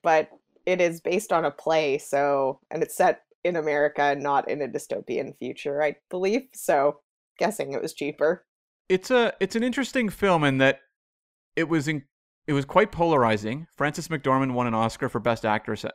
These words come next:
Speaker 2: you know, that year at the Oscars for it. Um, it was nominated for Best Picture, Director, Screenplay, various other things, but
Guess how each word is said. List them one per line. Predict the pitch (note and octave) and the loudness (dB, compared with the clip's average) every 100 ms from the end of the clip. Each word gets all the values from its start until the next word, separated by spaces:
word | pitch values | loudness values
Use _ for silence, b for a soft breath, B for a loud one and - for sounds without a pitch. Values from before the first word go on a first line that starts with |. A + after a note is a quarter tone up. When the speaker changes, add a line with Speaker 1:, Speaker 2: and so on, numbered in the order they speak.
| _ | _
Speaker 2:
you | A2 | -6
know, | G#2 | -2
that | G#2 G#2 | -2 -2
year | A2 | -2
at | A2 | -2
the | G#2 | -4
Oscars | G#2 G2+ - G#2+ | -6 -6 -8 -12
for | - G#2+ C3 | -4 0 0
it. | - - | -2 -6
Um, | A#2 A2 G#2+ | -4 -2 -2
it | G#2+ | -4
was | A2 | -4
nominated | B2 A#2 A#2 A2+ | -2 0 -2 -4
for | A2 | -4
Best | A2 - | -4 -4
Picture, | B2 A#2+ - A2+ | -6 -6 -6 -6
Director, | G#2 G#2+ A2 - A2 G#2+ | -4 -6 -6 -4 -6 -6
Screenplay, | - A2 G#2 - G#2 G#2 b b b _ | -8 -8 -8 -6 -6 -8 b b b _
various | B2 B2 - | 2 2 0
other | B2+ A#2+ | -2 -2
things, | A2+ A2 G#2 A2 | -4 -4 -4 -4
but | - A2+ | -2 -2